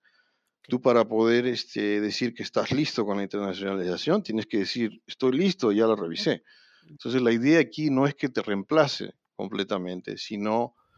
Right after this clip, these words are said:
la idea es que en ciertos procesos te pueda ayudar ya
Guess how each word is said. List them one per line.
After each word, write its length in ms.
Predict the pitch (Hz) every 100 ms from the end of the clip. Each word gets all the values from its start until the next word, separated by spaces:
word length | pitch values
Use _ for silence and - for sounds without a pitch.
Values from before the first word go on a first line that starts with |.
| _ _ _ _
la 120 | - 110
idea 280 | 110 120 117
es 100 | -
que 180 | 123
en 100 | 101
ciertos 380 | 98 135 123 131
procesos 760 | - 131 - 107 - 151 156 - - _ _
te 120 | 110
pueda 280 | 113 113 120
ayudar 680 | 117 107 135 110 101 107 - - - -
ya 560 | 110 123 101 95 117